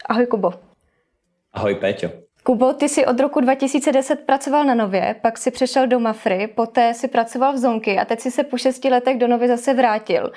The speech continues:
Speaker 1: Na tvém profilu na LinkedInu ale chybí, že jsi v patnácti letech založil marketingovou firmu. V patnácti letech.
Speaker 2: Je to tak. Eh, bylo to ještě pod jménem mého tatínka, ale k marketingu vlastně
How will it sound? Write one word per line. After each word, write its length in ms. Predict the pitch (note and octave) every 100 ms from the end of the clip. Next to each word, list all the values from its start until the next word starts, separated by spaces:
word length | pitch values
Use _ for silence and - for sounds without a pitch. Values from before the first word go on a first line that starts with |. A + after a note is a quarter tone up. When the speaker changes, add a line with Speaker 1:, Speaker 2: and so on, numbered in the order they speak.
| - -
Speaker 1:
Na 120 | A#3+ A#3
tvém 180 | C4
profilu 380 | C#4 D4 D4 C#4+
na 120 | C#4+
LinkedInu 400 | C4+ B3+ B3+ C4+
ale 140 | - C#4+
chybí, 260 | C#4+ A#3+
že 100 | B3
jsi 140 | B3+ C#4
v 40 |
patnácti 500 | - B3 C4 B3+ B3+
letech 320 | C4 B3 B3+
založil 360 | B3+ B3 A#3 B3+
marketingovou 640 | A#3 A3+ A3+ A#3 A3+ A3+
firmu. 400 | A3 A#3 F#3+ - - -
V 80 |
patnácti 480 | - A#3+ B3 A#3 B3
letech. 420 | A3+ A3 - - - _ _ _ _
Speaker 2:
Je 100 | G#2+
to 140 | G2 A2
tak. 400 | - F2 F2 - _ - -
Eh, 520 | F#2 F2+ F2 F2 - _ _ _ _ G#2+
bylo 160 | G#2
to 80 | G#2
ještě 180 | G#2+ G2+
pod 160 | G#2+
jménem 360 | G2 G#2 G#2+ G#2+
mého 280 | G#2+ G#2+ A2
tatínka, 680 | F2+ - G2 F#2+ G#2 G#2
ale 360 | E2+ F2+ F2+ F2+
k 140 | F2+
marketingu 580 | F#2 F2 - - F#2+ F#2
vlastně 500 | F#2 F2+ - - F2